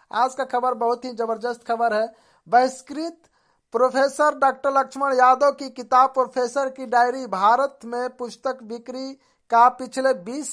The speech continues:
साल का रिकॉर्ड तोड़ चुकी है। इससे पहले पचहत्तर दिनों में बारह हजार आठ सौ किताबें बिकने का नेशनल रिकॉर्ड पीयूष मिश्रा के नाम था।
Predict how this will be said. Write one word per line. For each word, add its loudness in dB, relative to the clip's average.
साल 6
का 2
रिकॉर्ड 2
तोड़ -2
चुकी -16
है। -2
इससे 0
पहले 8
पचहत्तर 4
दिनों 2
में -2
बारह 8
हजार 6
आठ 6
सौ 0
किताबें 2
बिकने -6
का 4
नेशनल -4
रिकॉर्ड 4
पीयूष -10
मिश्रा -4
के -8
नाम 0
था। 2